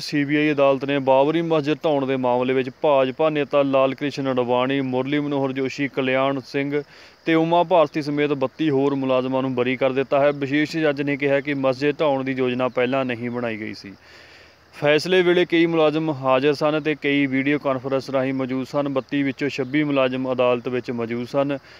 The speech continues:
ਅਦਾਲਤ ਨੇ ਕਿਹਾ ਕਿ ਮੁਲਾਜ਼ਮਾਂ ਖਿਲਾਫ ਕੋਈ ਠੋਸ ਸਬੂਤ ਨਹੀਂ ਹਨ। ਜੱਜ ਨੇ ਕਿਹਾ ਹੈ ਕਿ ਮੌਜੂਦ ਨਾਮਜ਼ਦ ਲੋਕਾਂ ਨੇ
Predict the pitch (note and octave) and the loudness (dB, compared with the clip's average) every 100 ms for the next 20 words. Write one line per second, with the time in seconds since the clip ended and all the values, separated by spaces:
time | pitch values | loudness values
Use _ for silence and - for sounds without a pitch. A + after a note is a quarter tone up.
0 | - C#3 D3+ E3+ F#3 F3+ E3+ D#3+ D#3+ D#3+ | -12 2 4 4 0 -2 0 0 2 0
1 | D3 C#3+ C#3+ D3+ D3+ C3+ C3+ C3 C3 C#3+ | 2 2 2 0 -2 2 2 2 2 0
2 | C#3 C3+ D3+ F3 E3 E3 D3 C#3 D3 D3 | 0 2 4 4 2 -2 -2 0 0 0
3 | D3 C#3+ - - - - C3 C#3+ D3 D#3 | 0 -2 -12 -20 -20 -6 0 2 2 0
4 | D#3+ D#3 - - - C#3 D3 D3 F3 E3 | -2 -8 -16 -20 -12 2 2 4 0 0
5 | E3 D#3 D#3+ D#3+ E3 E3+ E3 D3+ C#3+ D3 | 2 2 2 0 2 2 2 2 2 4
6 | D#3+ E3 D3+ C#3 D3 D3+ D3+ D3+ C#3+ - | 4 2 2 2 2 2 2 2 0 2
7 | D3 C#3+ C#3 C3+ | 0 2 0 -2